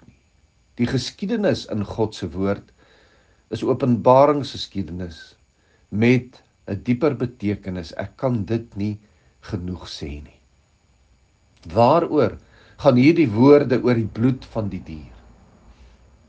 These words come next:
God beperk die mense in hulle optrede teenoor diere. Siel kan ook lewe beteken. Die lewe van die dier is in sy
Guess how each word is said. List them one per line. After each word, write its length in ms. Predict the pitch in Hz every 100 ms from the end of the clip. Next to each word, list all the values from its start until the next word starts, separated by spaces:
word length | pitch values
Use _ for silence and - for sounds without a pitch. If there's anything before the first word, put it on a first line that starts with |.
| _ _ _ _ _
God 420 | - 95 135 131 -
beperk 520 | 95 - 139 143 147 185
die 120 | 160
mense 580 | 110 95 101 - 92 80 - _ _ _ _ _ _
in 120 | 107 101
hulle 200 | 98 101
optrede 720 | 147 147 - 101 98 92 90 80 _ _ _ _ _
teenoor 720 | 117 110 110 110 117 110 101 80 64
diere. 420 | 87 80 76 - _ _ _ _ _ _ _ _ _ _ _ _ _ -
Siel 460 | - 202 202 165
kan 260 | - 147 143
ook 220 | 135 120
lewe 560 | 113 135 202 160 104 78 85
beteken. 560 | 98 - 71 - - _ _ _ _ _ _ -
Die 80 | 113
lewe 380 | 104 135 151 139
van 220 | - 113 104
die 120 | 80
dier 380 | 95 104 95 76 _ _ _ _ _ _ 104
is 120 | 117
in 80 | 107
sy 160 | 117